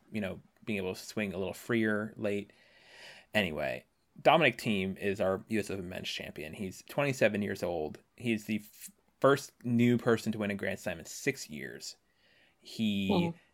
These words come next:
Speaker 1: since, since Marin Cilic at the twenty fourteen U S Open. <sighs> What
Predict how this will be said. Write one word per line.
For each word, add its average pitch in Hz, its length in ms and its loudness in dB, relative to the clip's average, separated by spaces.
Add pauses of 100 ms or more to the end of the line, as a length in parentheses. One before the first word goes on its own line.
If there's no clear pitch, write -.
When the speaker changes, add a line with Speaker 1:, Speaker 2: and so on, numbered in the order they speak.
(160)
Speaker 1:
since, - 300 -2
since - 160 -6
Marin 110 200 4
Cilic 104 160 2
at 101 60 0
the 98 120 -4
twenty 98 200 -6
fourteen - 340 -8
U 87 100 -12
S - 160 -6
Open. 120 360 2 (1400)
<sighs> - 40 -2 (800)
What 113 920 0